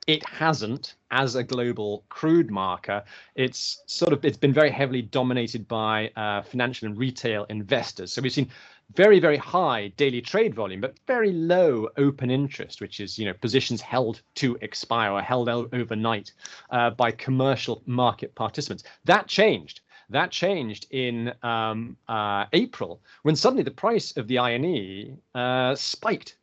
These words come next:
to fourteen dollars above the price of D M E Oman, which is a kind of comparable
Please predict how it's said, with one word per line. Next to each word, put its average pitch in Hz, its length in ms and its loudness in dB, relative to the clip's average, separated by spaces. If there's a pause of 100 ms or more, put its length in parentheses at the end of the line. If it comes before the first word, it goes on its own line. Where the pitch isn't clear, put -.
to 131 100 -8
fourteen 151 540 2
dollars 123 460 0
above 110 380 0
the 120 60 -8
price 120 320 -2
of 101 140 -10
D 127 160 0
M 110 100 0
E 104 320 -6
Oman, 113 460 2
which 101 100 -10
is 110 80 -12
a 113 60 -8
kind 101 180 -8
of - 80 -14
comparable 117 720 -2